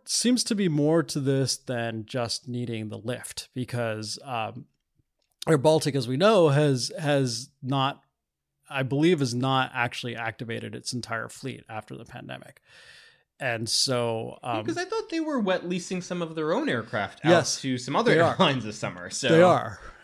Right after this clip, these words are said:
Speaker 1: So there's more to this than just, uh, than, I think, just needing lift. But the other reason Air Baltic is wet leasing this is that some of their two twenties, the ones they plan to use, are in the shop. <laughs>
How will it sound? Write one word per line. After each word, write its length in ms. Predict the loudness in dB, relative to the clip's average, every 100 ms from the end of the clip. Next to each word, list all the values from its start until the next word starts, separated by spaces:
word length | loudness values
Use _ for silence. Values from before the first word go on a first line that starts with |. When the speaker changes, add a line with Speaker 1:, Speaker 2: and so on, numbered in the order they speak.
| -2
Speaker 1:
So 540 | 4 6 6 6 2 -2 -20 -8 6
there's 240 | 8 8
more 200 | 8 8
to 100 | 8
this 280 | 8 8 6
than 200 | 0 -2
just, 420 | -2 -2 -2 -4
uh, 340 | 0 0 -2 -8 -14 -20 _ _ -4
than, 460 | -2 0 -2 -8 -8
I 120 | -10
think, 320 | -8 -10 -10
just 260 | -8 -8 -6
needing 240 | -8 -10 -8
lift. 320 | -10 -10 -20 _ -20 -20 -20 -20 _ _ 6
But 400 | 6 6 -2 -18 _ -6
the 160 | 4 6
other 300 | 6 6 2
reason 600 | 0 -2 -4 -6 -8 -6
Air 180 | -6 -4
Baltic 540 | -2 -2 -4 -8 -8
is 260 | -8 -8 -6
wet 240 | -8 -8
leasing 320 | -10 -10 -8
this 220 | -8 -6 -6
is 120 | -4
that 100 | -2
some 200 | -2 0
of 80 | 0
their 120 | -2
two 180 | -2 -6
twenties, 400 | -2 0 0 0
the 80 |
ones 180 | 0 2
they 120 | 0
plan 320 | -2 -2 -2 -2
to 40 |
use, 480 | -4 -4 -4 -4 -6 -4
are 360 | 0 2 2 0
in 120 | -2
the 60 |
shop. 380 | -2 -2 -4 -10
<laughs> 40 | -18